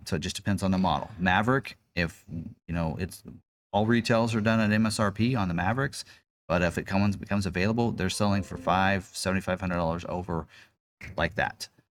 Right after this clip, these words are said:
Um, so we know what the market value is on those. For the Rapt-, Bronco Raptor, uh, we are over M S R P on all, on ours, um, even on a, if somebody wants one,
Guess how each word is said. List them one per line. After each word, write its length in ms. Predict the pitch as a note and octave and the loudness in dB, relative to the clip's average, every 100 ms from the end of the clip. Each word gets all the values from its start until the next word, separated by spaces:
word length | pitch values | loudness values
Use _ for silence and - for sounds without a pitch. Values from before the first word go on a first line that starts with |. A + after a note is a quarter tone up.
| _ E2 | _ 0
Um, 260 | D#2 D#2 | 2 0
so 140 | D2+ G2 | 0 0
we 100 | F2 | 2
know 80 | |
what 140 | F2+ F2+ | 0 0
the 80 | F#2 | 0
market 280 | E2 F2 | 0 -2
value 360 | - E2 E2+ D#2 | -2 0 0 -2
is 100 | D2 | -4
on 160 | D2 D#2+ | -4 -2
those. 400 | D2+ A1+ - - _ _ _ _ | -2 -4 -8 -12 _ _ _ _
For 60 | F#2+ | -4
the 100 | E2 | 0
Rapt-, 420 | E2 A#2 D3 - | 2 4 2 -2
Bronco 300 | B2+ C3 C#3 | 0 0 2
Raptor, 520 | A#2+ A#2+ C3+ - D#3+ E3 - - _ | 2 2 2 0 -2 -2 -10 -20 _
uh, 100 | G2 | 2
we 180 | G2 G#2 | 4 4
are 280 | E2 G#2 A2+ | 2 2 2
over 300 | A2+ G#2+ F#2+ | 0 0 2
M 100 | G#2 | 2
S 140 | F#2+ | 2
R 80 | G2 | -2
P 240 | F2+ G#2+ G#2 | 0 -2 -2
on 300 | G2 F2+ F2 - | 0 0 -2 -2
all, 260 | F2 F#2+ - | 0 2 0
on 160 | F2+ F2+ | 0 0
ours, 480 | E2+ A#2 D3 - - | 2 2 0 -4 -6
um, 420 | - F2 E2+ D#2+ D#2+ | -2 0 0 -2 -4
even 240 | - F#2 F#2+ | -4 -2 0
on 380 | E2+ F2+ E2+ E2 | 2 2 0 -4
a, 280 | F2 D#2+ E2 | -6 -4 -6
if 140 | - | -6
somebody 260 | - F2+ D#2+ | -4 -2 0
wants 300 | E2 G#2 - | 0 -2 0
one, 300 | A#2+ B2 | -2 -2